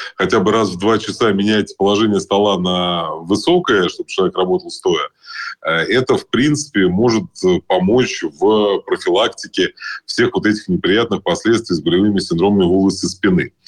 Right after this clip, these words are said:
А зачем, казалось бы, работодателю так морочиться? А, затем, что это уменьшает количество дней нетрудоспособности, очевидно. То есть человек, который будет мучиться болями в спине, в какой-то момент возьмёт листок нетрудоспособности, и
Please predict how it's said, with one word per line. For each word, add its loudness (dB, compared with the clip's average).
А 0
зачем, 0
казалось 2
бы, 0
работодателю 0
так -2
морочиться? 0
А, -2
затем, 0
что 0
это 0
уменьшает 0
количество -2
дней 2
нетрудоспособности, 0
очевидно. -2
То 0
есть -2
человек, 2
который 2
будет 2
мучиться 0
болями 0
в -8
спине, 0
в -4
какой-то -2
момент 2
возьмёт 0
листок -2
нетрудоспособности, -2
и -2